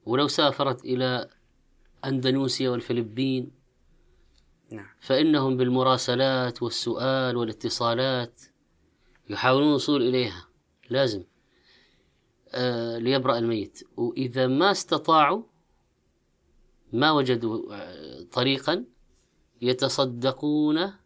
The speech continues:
Speaker 1: برواتب هذه الخادمة نيابة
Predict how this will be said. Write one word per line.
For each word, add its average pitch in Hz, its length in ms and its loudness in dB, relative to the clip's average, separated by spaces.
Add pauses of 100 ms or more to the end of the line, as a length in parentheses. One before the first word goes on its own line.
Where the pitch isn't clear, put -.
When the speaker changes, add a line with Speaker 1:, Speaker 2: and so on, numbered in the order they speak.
(840)
Speaker 1:
برواتب 135 1700 -2
هذه 120 420 -2
الخادمة 135 640 -2
نيابة 131 680 -2